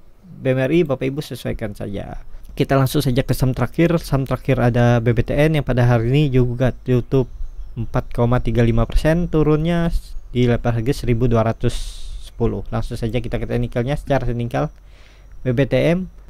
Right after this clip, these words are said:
mantul dari supportnya di seribu seratus delapan puluh dan kemudian ba-, naik.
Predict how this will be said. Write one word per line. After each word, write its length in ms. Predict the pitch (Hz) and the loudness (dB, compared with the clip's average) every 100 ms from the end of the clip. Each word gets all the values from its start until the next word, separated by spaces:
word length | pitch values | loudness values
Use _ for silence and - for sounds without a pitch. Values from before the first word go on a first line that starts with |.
| - | -10
mantul 480 | - 139 143 170 151 | 0 0 4 4 6
dari 160 | 131 131 | 4 2
supportnya 480 | - 131 127 143 131 | -2 -2 -2 0 0
di 80 | |
seribu 320 | 123 127 117 127 | 0 0 0 -2
seratus 560 | 127 123 117 - 135 | 0 2 2 -2 0
delapan 320 | 127 113 120 | 0 2 0
puluh 240 | 113 160 202 - - - - - - - - - | 2 2 2 -8 -20 -20 -20 -20 -16 -16 -16 -8
dan 160 | 120 113 | -4 -2
kemudian 400 | 120 120 123 120 | 0 4 4 4
ba-, 240 | 117 113 110 | 2 2 2
naik. 320 | 113 151 175 | 2 2 2